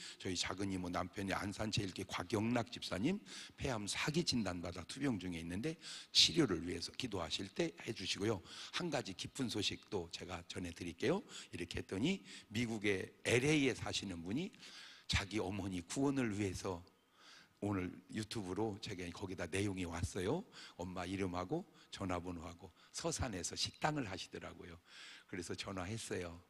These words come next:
교회 나가시기로 약속했어요. 할렐루야. 예. 어, 뭐 하늘에 빛이 내리고 주님의 음성이 귀에 들린 건 아니지만,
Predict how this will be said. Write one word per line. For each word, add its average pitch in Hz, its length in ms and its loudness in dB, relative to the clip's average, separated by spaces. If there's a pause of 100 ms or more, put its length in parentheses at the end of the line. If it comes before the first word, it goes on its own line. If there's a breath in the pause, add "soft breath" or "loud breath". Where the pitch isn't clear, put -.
(480 soft breath)
교회 95 240 0
나가시기로 90 640 -2
약속했어요. - 720 -2 (1400)
할렐루야. 95 680 4 (420 loud breath)
예. 95 220 2 (640 loud breath)
어, 95 520 -10 (200)
뭐 104 180 -8
하늘에 123 500 0 (680)
빛이 - 340 6
내리고 98 440 -2 (760 loud breath)
주님의 113 420 2
음성이 107 440 0
귀에 110 260 -2
들린 120 320 0
건 104 160 0
아니지만, 85 540 -6